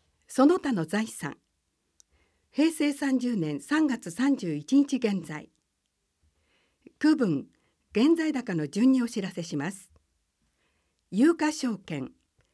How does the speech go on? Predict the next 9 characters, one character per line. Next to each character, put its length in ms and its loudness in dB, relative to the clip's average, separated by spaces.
二 140 4
千 320 0
八 340 -2
十 160 0
万 260 -2
円。 200 -14
出 220 0
資 300 -4
金、 340 -4